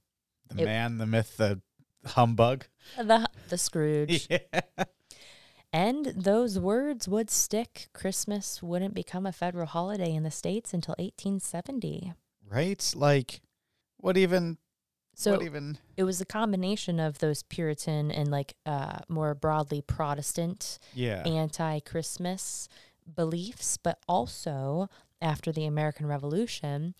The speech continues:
Speaker 2: you see just a general disdain towards English customs. So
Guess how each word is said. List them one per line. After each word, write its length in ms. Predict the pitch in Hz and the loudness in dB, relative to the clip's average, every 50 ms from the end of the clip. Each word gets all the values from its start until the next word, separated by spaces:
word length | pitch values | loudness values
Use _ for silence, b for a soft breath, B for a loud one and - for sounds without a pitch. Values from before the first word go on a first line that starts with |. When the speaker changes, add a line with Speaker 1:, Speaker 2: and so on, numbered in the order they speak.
| B B B | B B B
Speaker 2:
you 100 | 160 156 | -6 -4
see 200 | - - 170 160 | -2 -2 -2 -2
just 220 | 147 156 147 - | -4 -4 -4 -4
a 80 | 156 147 | -4 -4
general 720 | 135 - 151 151 151 160 156 151 156 151 151 147 143 139 B B B B - | -4 -4 -4 -2 -2 -2 -2 0 0 0 0 0 -2 -4 B B B B -6
disdain 760 | 156 147 - - - - - 147 147 147 151 156 175 190 185 | -6 -4 -4 -4 -4 -4 -4 -4 -4 -4 -4 -4 -4 -4 -6
towards 520 | - - - 156 151 151 156 156 - - - | -8 -6 -4 -4 -2 -2 -4 -4 -6 -8 -8
English 320 | 156 147 139 147 139 - | -8 -6 -6 -6 -8 -8
customs. 760 | - - 151 147 - - - 180 185 202 220 240 254 - - - B B B B | -8 -8 -8 -6 -6 -4 -2 -2 0 0 0 -2 -2 -4 -6 -10 B B B B
So 440 | B - - 143 135 135 139 147 - | B -6 -4 -2 0 0 0 -2 -4